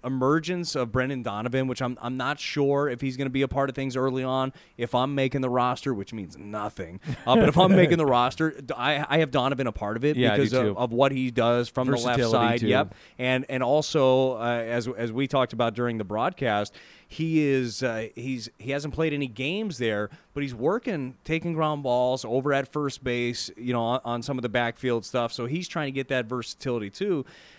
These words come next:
Speaker 1: I just feel like you can find a spot for that guy. And I think that, y-, you know, the old Toby Keith song,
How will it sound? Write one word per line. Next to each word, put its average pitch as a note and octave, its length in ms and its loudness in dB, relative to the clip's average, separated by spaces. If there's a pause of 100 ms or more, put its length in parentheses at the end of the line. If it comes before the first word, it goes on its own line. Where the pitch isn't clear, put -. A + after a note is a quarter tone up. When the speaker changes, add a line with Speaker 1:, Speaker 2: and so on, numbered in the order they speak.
(160)
Speaker 1:
I D3 140 0
just D3+ 180 -6
feel E3 180 0
like C3+ 200 -2
you C#3+ 160 0
can C#3 200 -6
find B2 260 -4
a A#2 60 -2
spot G#2+ 360 -4
for A#2 160 -4
that G2+ 240 -4
guy. G#2+ 280 -2
And A#2 120 -2
I A#2 60 -4
think C3+ 260 -6
that, B2 280 -4 (600)
y-, D3+ 240 -2 (100)
you C#3+ 120 -6
know, C#3 100 2
the B2+ 140 2
old B2+ 180 2
Toby B2 320 -2
Keith C3+ 320 -6
song, G2+ 400 -4